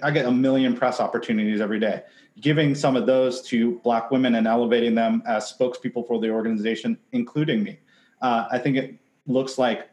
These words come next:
listening to not just the Black women on my board, but the Black women in our membership, the Black women who are on this call right now. Um, I can say that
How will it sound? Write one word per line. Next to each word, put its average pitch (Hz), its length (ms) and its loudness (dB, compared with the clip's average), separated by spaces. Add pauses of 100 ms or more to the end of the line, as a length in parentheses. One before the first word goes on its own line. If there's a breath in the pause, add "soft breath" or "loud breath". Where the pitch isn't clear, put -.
(260)
listening 123 580 0
to 113 240 0
not 127 240 -2
just - 160 -10
the 117 60 -6
Black 117 300 -2
women 113 240 0
on 107 100 0
my 104 120 0
board, 110 380 -2
but 107 120 -6
the 117 60 -4
Black 117 360 -2
women 120 340 0
in 117 80 0
our 113 120 0
membership, 139 520 -2 (360 soft breath)
the 120 60 -4
Black 127 300 0
women 123 320 0
who 123 140 -2
are 117 100 2
on 120 200 0
this 117 100 -4
call 120 280 -2
right 107 220 -2
now. 127 320 -2 (380 soft breath)
Um, 110 480 -2 (640)
I 147 100 2
can 151 140 -2
say 135 280 0
that 117 500 -2